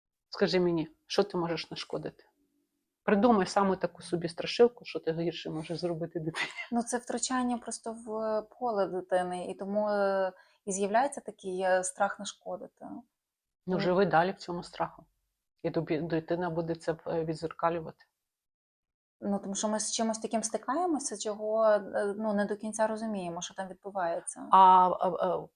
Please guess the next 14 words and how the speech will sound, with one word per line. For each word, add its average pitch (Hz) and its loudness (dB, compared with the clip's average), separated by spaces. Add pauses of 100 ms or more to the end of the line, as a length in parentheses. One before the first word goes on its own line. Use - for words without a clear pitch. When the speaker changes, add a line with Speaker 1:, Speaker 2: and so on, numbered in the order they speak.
(160)
Speaker 1:
повертайся 202 6
до 185 0
природи. 180 4 (520)
Знає 220 6 (260)
курка, 285 8
коли 196 6
несе 196 4
яйце, 254 8 (360)
що - -4
це 208 4
яйце 196 4
комусь 196 0
може 185 0
нашкодити? 156 -4